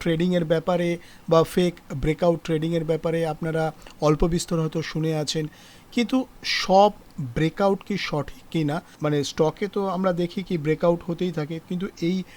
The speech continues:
ব্রেকআউট সঠিক কি না তা আজকে আমরা জানবো এবং দেখব ফেক ব্রেকআউট বা পুয়ার ব্রেকআউট এবং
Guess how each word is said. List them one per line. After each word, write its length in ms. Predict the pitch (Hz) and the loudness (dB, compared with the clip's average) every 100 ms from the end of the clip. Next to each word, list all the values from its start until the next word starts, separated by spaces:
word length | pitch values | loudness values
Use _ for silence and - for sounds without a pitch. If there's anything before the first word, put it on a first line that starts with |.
| - - - | -20 -14 -4
ব্রেকআউট 480 | 135 160 190 185 185 - - | 0 0 2 2 0 -6 -8
সঠিক 500 | - - 156 - 208 | -4 0 -2 -2 -10
কি 140 | - 190 | -6 -4
না 180 | 185 208 - | -4 -4 -2
তা 240 | 175 165 - | 0 0 0
আজকে 320 | 147 147 160 | -4 -2 -2
আমরা 220 | 160 165 | 0 -2
জানবো 420 | 151 147 151 165 185 | -2 -2 -2 -4 -4
এবং 300 | 170 170 190 180 - - - | -2 0 0 -2 -14 -18 -2
দেখব 420 | 147 185 170 196 196 - - - - - | 2 2 2 -2 -4 -10 -20 -20 -18 0
ফেক 300 | 196 196 165 | 4 4 4
ব্রেকআউট 420 | 180 180 196 190 | 0 2 2 2
বা 180 | 165 165 | 2 0
পুয়ার 320 | 156 170 175 | 2 2 2
ব্রেকআউট 440 | 170 170 185 180 170 | 2 0 2 0 0
এবং 280 | 165 165 | 0 -2